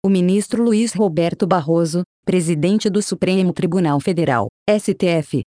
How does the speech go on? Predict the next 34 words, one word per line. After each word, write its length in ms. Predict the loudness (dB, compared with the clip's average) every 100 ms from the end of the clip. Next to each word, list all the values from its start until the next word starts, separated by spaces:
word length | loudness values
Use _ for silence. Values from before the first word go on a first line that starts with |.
| -4
afirmou 480 | 0 2 2 2
nesta 340 | 2 0 -2 -4
segunda-feira, 880 | -2 -2 0 0 0 0 0 0 -4 _
durante 380 | -4 0 0 0
participação 880 | -4 -4 -4 -4 -2 -2 0 0 0
no 100 | 0
programa 500 | -2 0 0 0 0
Roda 380 | 0 0 0
Viva, 380 | 0 0 0 -2 -6 -6
da 140 | -2 0
T 160 | 0
V 180 | 0 -2
Cultura, 600 | 0 -4 -2 0 2 0 -4 _
que 100 | -6
considera 600 | -2 -2 -2 0 2 2 2
legítima 500 | 2 0 0 0 0
a 60 |
discussão 520 | 0 -2 -4 -2 0
no 80 | 0
Congresso 600 | 0 0 2 2 0 -2
Nacional 560 | -2 -2 -2 0 0 0
sobre 260 | -2 -2 -2
a 40 |
redução 580 | 0 -2 -2 -2 0 2
das 220 | 0 -2
penas 420 | -2 0 2 0
dos 180 | -2 -4
condenados 680 | 0 0 2 2 2 0 -2
pelos 280 | 0 0 0
atos 380 | -2 0 -4
de 100 | 0
oito 220 | 0 0 -2
de 100 | 0
janeiro. 460 | 0 2 2 0